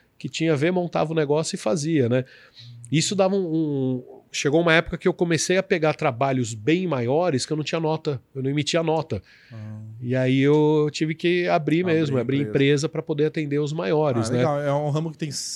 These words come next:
Speaker 2: tem sempre demanda, né? Promoção, distribuição
Speaker 1: Sempre
Speaker 2: de panfleto,
Speaker 1: tem.
Speaker 2: recepção, é, logística de festa, né? Tem sempre
Speaker 1: Cara, e, e chegam uns trabalhos assim mais inusitados, sabe? Tem,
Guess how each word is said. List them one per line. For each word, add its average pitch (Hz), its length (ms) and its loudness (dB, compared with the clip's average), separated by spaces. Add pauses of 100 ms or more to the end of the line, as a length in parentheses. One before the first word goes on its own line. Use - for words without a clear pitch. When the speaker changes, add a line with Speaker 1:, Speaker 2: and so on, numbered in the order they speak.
Speaker 2:
tem 143 140 -6
sempre 156 240 -6
demanda, 123 440 -6
né? 117 260 -10
Promoção, 123 400 -8
distribuição 120 420 0
Speaker 1:
Sempre 185 200 4
Speaker 2:
de 117 60 0
panfleto, 131 240 6
Speaker 1:
tem. 104 60 -2
Speaker 2:
recepção, 120 680 -6 (360)
é, 120 720 -2
logística 123 480 -6
de 110 60 -8
festa, 127 440 -4
né? 113 80 -10
Tem 120 100 -12
sempre 139 280 -12 (160)
Speaker 1:
Cara, 214 360 0
e, 175 380 0
e 165 140 -2
chegam 190 340 2
uns 190 120 -4
trabalhos 156 500 2
assim 175 640 -2
mais 165 300 0
inusitados, 160 840 -2
sabe? 113 320 0
Tem, 123 420 0